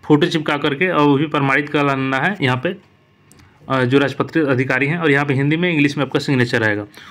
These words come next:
उसके बाद से दो, अ, फ़ोटो यहाँ पे है उसको भी अभी प्रमाणित कर लीजिएगा, जो एक आपका एडमिट कार्ड पे रहेगा और जो दूसरा है आपका वो आपके जो वहाँ पे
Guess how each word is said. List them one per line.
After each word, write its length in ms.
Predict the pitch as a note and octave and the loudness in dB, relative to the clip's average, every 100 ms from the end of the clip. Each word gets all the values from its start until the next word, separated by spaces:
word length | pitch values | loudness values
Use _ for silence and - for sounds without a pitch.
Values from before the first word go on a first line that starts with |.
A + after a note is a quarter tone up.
| - | -2
उसके 200 | D3 F#3 | 0 2
बाद 100 | F3+ | 2
से 120 | F3 | 2
दो, 280 | D#3 F#3 F#3+ | 4 6 6
अ, 220 | C#3+ D#3 | 4 0
फ़ोटो 360 | D3+ D3+ D3 E3+ | 2 2 4 2
यहाँ 160 | C#3 | 0
पे 120 | D3 | 2
है 80 | D3+ | 0
उसको 320 | F3+ D#3 D#3+ | 0 -2 -2
भी 100 | D#3+ | 0
अभी 180 | D#3+ D3 | 4 2
प्रमाणित 400 | C#3+ D3 C#3+ D3 | 2 0 0 -2
कर 120 | - | -4
लीजिएगा, 400 | C#3 C#3 C#3 F3 | -4 -2 -4 -4
जो 160 | E3 C#3+ | -2 2
एक 200 | D3 C#3+ | 2 0
आपका 220 | C3+ C#3+ | -6 -4
एडमिट 220 | C#3 C#3+ | -4 -2
कार्ड 180 | D3 C#3+ | -4 -2
पे 60 | D3 | -2
रहेगा 280 | C3+ C#3 F3 - - - - - | 0 -2 -4 -10 -20 -20 -18 -2
और 80 | B2+ | 0
जो 120 | C3+ | 2
दूसरा 320 | C#3 D3+ G3 | 0 0 0
है 120 | F3+ | 2
आपका 300 | C#3+ B2+ F3+ G3 _ _ _ - - - | 0 -2 -6 -6 _ _ _ -20 -20 -4
वो 260 | C3 G3+ - _ _ _ _ _ _ _ _ _ _ _ _ _ - _ - - | 0 0 -2 _ _ _ _ _ _ _ _ _ _ _ _ _ -20 _ -20 -6
आपके 280 | C#3 - D#3+ F3 - _ _ - | -6 0 0 0 -12 _ _ -6
जो 160 | C3+ C#3+ | 2 4
वहाँ 140 | C#3+ | 2
पे 100 | D3 | 0